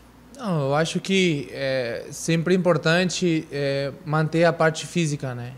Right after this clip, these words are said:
Eu fiquei quase seis anos jogando futebol chinês e, e voltei e tentei me adaptar o mais rápido possível, sem fazer pré-temporada no Brasil e nem na China. Então, é,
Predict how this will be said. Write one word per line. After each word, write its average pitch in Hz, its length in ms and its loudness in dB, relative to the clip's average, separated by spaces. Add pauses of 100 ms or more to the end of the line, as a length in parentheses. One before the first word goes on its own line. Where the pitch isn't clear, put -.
(120)
Eu 127 240 -4
fiquei 151 380 -4
quase 156 300 0
seis 165 340 2
anos 165 440 2
jogando 151 360 0
futebol 156 400 -2
chinês 156 500 -4 (640)
e, 151 380 -4
e 156 80 2
voltei 170 560 4
e 185 60 0
tentei 175 280 2
me 180 120 2
adaptar 170 420 4
o 175 100 4
mais 175 240 2
rápido 170 360 2
possível, 170 500 0
sem 170 160 -2
fazer 165 240 0
pré-temporada 160 800 0
no 147 120 -4
Brasil 143 520 0 (1080)
e 160 140 2
nem 165 160 4
na 180 100 2
China. 139 380 0
Então, 170 760 0
é, 135 720 -2